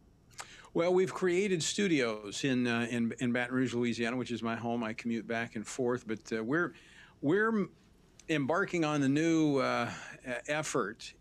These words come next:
and that is to create more content from a biblical perspective for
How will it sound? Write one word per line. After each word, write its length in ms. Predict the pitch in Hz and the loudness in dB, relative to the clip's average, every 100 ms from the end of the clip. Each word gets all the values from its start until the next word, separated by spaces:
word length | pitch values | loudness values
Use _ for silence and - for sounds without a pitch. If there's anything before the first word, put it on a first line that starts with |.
| - | -6
and 180 | 123 131 | -2 0
that 200 | 165 190 | 0 2
is 420 | 170 156 127 - | 2 2 -2 -6
to 440 | - 143 135 127 | -4 -2 0 0
create 500 | 113 - 131 135 135 135 | -2 -2 0 0 0 0
more 340 | 127 151 180 | 0 0 -2
content 680 | - 160 143 147 131 120 123 | -4 -4 0 -2 -2 -4 -2
from 200 | 123 110 | -2 -2
a 80 | 104 | -2
biblical 840 | 101 139 151 143 - 131 123 - - - - | -2 -2 0 -4 -2 0 0 -4 -20 -20 -10
perspective 1000 | 123 113 - - 123 120 - 113 104 - - - - | -4 -4 -4 -4 -4 -4 -2 -2 -2 -8 -20 -20 -18
for 580 | - 131 123 120 117 | -4 0 2 4 2